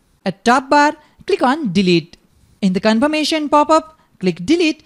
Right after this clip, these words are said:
to permanently remove the selected data disk. Wait for the confirmation notification to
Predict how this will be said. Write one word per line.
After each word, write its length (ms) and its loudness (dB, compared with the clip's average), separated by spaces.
to 120 -2
permanently 500 -2
remove 300 0
the 100 0
selected 720 -4
data 260 2
disk. 500 -6
Wait 180 -4
for 160 -2
the 80 -4
confirmation 600 0
notification 960 -2
to 240 -2